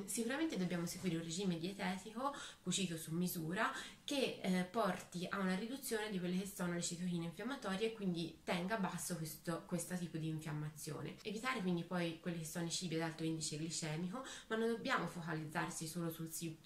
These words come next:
sul cibo singolo, ma anche su come questi cibi li abbiniamo nel nostro pasto.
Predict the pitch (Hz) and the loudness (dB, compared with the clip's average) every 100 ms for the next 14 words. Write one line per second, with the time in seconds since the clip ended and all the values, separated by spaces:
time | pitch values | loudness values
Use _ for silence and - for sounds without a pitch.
0 | - - 170 160 165 160 - 160 156 175 | -16 -4 -2 0 0 -2 0 0 2 2
1 | 226 269 - - 247 240 254 233 220 214 | 0 -2 -6 -4 2 2 2 0 -2 -2
2 | - 226 233 240 208 185 220 - 202 214 | 4 4 4 2 0 -2 2 2 2 0
3 | 185 165 196 202 175 180 170 160 151 - | 2 0 0 2 4 4 2 0 -2 -6
4 | 147 147 151 - - | -2 -2 -2 -6 -6